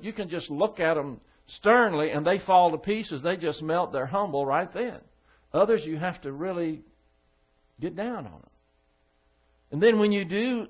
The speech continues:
spank a child, how do you go about it? I mean, if you've never done it before, you have to,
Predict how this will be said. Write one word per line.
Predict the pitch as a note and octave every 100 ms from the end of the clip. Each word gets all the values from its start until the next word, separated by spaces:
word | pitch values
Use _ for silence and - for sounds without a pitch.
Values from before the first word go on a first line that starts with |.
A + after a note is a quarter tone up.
| -
spank | - F#3 E3+ E3
a |
child, | D#3 D#3 F3 F#3
how | F#3
do | G3+
you |
go | F#3+ F#3
about | A3 A3+ C#4 D4+
it? | F3 - -
I | D#3
mean, | E3+
if | E3
you've | A#3
never | A3 F3
done | E3 D3 G3+ C4
it | A#3
before, | C#3 C3 A2+ G#2+ E3+ A3+ _ _ _ _ _ _ _ _ _ _ _ _
you | D3
have | F3 F3
to, | E3+